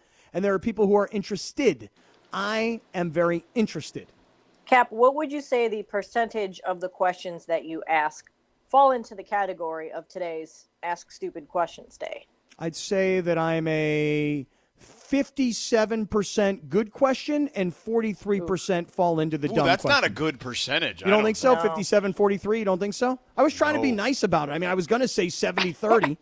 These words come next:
Speaker 1: you know?
Speaker 3: <laughs>
Speaker 1: Trying
Speaker 3: No,
Speaker 1: to be
Speaker 3: but we
Speaker 1: nice
Speaker 3: know
Speaker 1: about
Speaker 3: you'd be
Speaker 1: it.
Speaker 3: lying about that.
Speaker 1: Well, right. That's why
Speaker 2: Yeah.
Speaker 1: I buffered it a little bit, you see?
Speaker 2: You're probably accurate.
Speaker 1: Yeah.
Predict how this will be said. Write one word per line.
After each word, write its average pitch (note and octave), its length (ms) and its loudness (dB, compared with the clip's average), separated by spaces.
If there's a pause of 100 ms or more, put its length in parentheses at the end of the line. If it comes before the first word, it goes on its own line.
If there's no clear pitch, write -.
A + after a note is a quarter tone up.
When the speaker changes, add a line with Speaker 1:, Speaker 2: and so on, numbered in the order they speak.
(400)
Speaker 1:
you E3+ 80 0
know? F3+ 300 2
Speaker 3:
<laughs> - 60 -6
Speaker 1:
Trying F3 100 -4
Speaker 3:
No, G#3+ 120 6
Speaker 1:
to F#3+ 60 6
be F3+ 80 4
Speaker 3:
but F#3+ 80 2
we G#3+ 60 4
Speaker 1:
nice A3 80 2
Speaker 3:
know G#3+ 100 6
Speaker 1:
about G3+ 100 4
Speaker 3:
you'd - 80 -2
be D#3+ 60 2
Speaker 1:
it. D#3 60 0
Speaker 3:
lying D3+ 320 4
about A2 220 -6
that. F#2 180 -12
Speaker 1:
Well, C4 220 6
right. G#3 220 2
That's F#3+ 200 -2
why G3+ 160 6
Speaker 2:
Yeah. F#3+ 60 2
Speaker 1:
I G3 40 2
buffered B3 380 6
it E3 100 6
a D3+ 40 4
little C#3 260 2
bit, A2+ 260 -8
you B2 80 -12
see? F#3+ 280 -2 (200)
Speaker 2:
You're F#4+ 140 -8
probably B3 360 8
accurate. F#3 580 4 (1400)
Speaker 1:
Yeah. F#4+ 200 -8